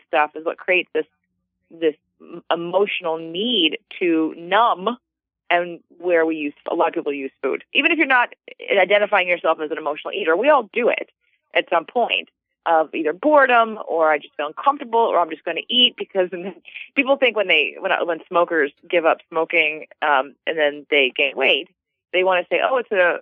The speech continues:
an oral fixation." No, it's not an oral fixation. Just because somebody quit the act of an addiction, whether it be drinking or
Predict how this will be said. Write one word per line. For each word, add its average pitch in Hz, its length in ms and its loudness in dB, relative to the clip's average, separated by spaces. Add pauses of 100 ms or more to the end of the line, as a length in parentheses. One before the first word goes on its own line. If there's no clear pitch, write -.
(100)
an - 140 -16
oral 220 220 0
fixation." - 640 -4
No, 233 220 0 (100)
it's 196 140 -6
not 240 160 0
an 226 80 2
oral 214 240 4
fixation. 175 520 -2 (400)
Just 214 120 -8
because 320 260 2
somebody 254 280 2
quit - 340 0 (200)
the 180 420 -2
act 170 240 -2 (220)
of 170 220 4 (120)
an 160 80 -8
addiction, 160 480 -2
whether 147 160 2
it 147 80 -4
be 151 80 -6
drinking 147 560 -2
or 143 300 -2